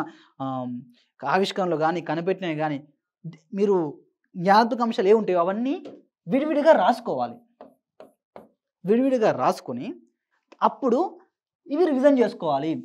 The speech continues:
ఇయర్స్ ఒకసారి రివిజన్ చేసుకోవాలి, డిజిట్స్ ఒకసారి రివిజన్ చేసుకోవాలి. ఇటువంటి రివిజన్ చేసుకున్నప్పుడు నీకు కాన్సెప్ట్ ఇంతకుముందు ఐడియా ఉంటుంది, ఇవి ఎప్పుడు రివిజన్ చేసుకుని డైలీ, డైలీ కొంత, కొంత, కొంత, కొంత రివిజన్ చేసుకుంటాం కాబట్టి ఇవి కూడా ఐడియా ఉంటుంది. అప్పుడు ఒక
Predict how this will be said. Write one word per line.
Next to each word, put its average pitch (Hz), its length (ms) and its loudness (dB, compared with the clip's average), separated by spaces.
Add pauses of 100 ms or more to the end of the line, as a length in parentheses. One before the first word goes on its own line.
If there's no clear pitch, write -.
(180)
ఇయర్స్ 202 280 -2
ఒకసారి 170 280 -6
రివిజన్ 156 240 -6
చేసుకోవాలి, 143 340 -8 (100)
డిజిట్స్ 185 300 -6
ఒకసారి 160 260 -8
రివిజన్ 151 280 -6
చేసుకోవాలి. 135 420 -8 (420)
ఇటువంటి 294 360 2 (140)
రివిజన్ 233 340 0
చేసుకున్నప్పుడు 151 720 -6 (1800)
నీకు 226 160 0 (140)
కాన్సెప్ట్ 175 440 -4
ఇంతకుముందు 214 380 0
ఐడియా 208 240 4
ఉంటుంది, 226 260 -2 (640)
ఇవి 262 180 2
ఎప్పుడు 269 260 -2
రివిజన్ 254 280 0
చేసుకుని 262 300 0
డైలీ, 247 280 6
డైలీ 247 240 4
కొంత, 233 200 0
కొంత, 247 220 2
కొంత, 233 180 -2
కొంత 233 180 0
రివిజన్ 220 220 2
చేసుకుంటాం 196 360 -2
కాబట్టి 170 220 -2
ఇవి 233 140 -4
కూడా 269 200 4
ఐడియా 185 240 0
ఉంటుంది. 123 220 -12 (340)
అప్పుడు 302 180 0
ఒక 254 120 2